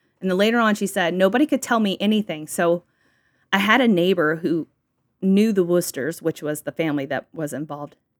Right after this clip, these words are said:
and said, "This is Jane and Claudia's cult." And I said, "Whatever, she was crazy." And that ministry knew of her neighbor and her questioning of it. Later on, she stated that maybe that's her regret, not lis-, not listening to that neighbor and heeding her advice,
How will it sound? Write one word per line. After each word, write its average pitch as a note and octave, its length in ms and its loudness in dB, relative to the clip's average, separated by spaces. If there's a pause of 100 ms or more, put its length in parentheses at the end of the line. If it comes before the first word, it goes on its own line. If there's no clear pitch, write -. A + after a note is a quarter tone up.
(120)
and D#3+ 120 -6
said, D#3 340 -2
"This B3+ 160 2
is C#4+ 140 2
Jane G3+ 200 0
and G#3+ 80 -2
Claudia's A3+ 440 0
cult." C#3+ 320 -6 (200)
And D#3+ 120 -6
I B3 60 2
said, E3 240 0
"Whatever, F#3 540 4
she - 220 -8
was G#3 140 0
crazy." G#3 500 2 (640)
And F#3 140 0
that G#3 160 2
ministry A3+ 680 0
knew A3+ 380 4
of G3 80 -2
her F3 120 -4
neighbor C#3+ 440 -8
and E3+ 80 -12
her E3 100 -12
questioning - 500 -6
of - 140 -20
it. - 160 -10 (720)
Later G3+ 180 4
on, B3 140 4
she A#3+ 100 -2
stated F#3 380 0
that F3 160 -2
maybe G#3+ 360 0
that's F3 280 -2
her D#3+ 100 -4
regret, - 380 -8 (180)
not G3 200 4
lis-, B3 280 -2
not A3 300 2
listening G#3+ 320 0
to F3 100 -8
that E3 160 -2
neighbor D3 280 -4
and D#3+ 100 -4
heeding G#3+ 340 2
her E3+ 140 -2
advice, D#3+ 500 -8